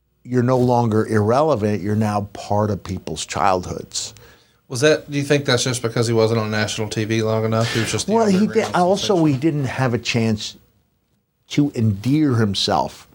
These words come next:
Speaker 2: There you go.
Speaker 1: to people. So it would have been, I understand why he didn't speak. Uh, he, he was the nephew of the Sheik, and the Sheik,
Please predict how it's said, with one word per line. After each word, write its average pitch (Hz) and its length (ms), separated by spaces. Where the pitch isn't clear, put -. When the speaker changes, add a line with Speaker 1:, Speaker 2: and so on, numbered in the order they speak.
Speaker 2:
There 139 140
you 123 120
go. 98 200
Speaker 1:
to 123 120
people. 80 560
So 110 840
it - 1200
would 156 300
have 196 140
been, 165 220
I 123 180
understand 135 600
why 117 260
he 113 140
didn't 107 260
speak. - 560
Uh, 107 440
he, 120 160
he 123 80
was 113 100
the 113 80
nephew 117 400
of 131 60
the 117 60
Sheik, 127 440
and 104 80
the 98 60
Sheik, 131 300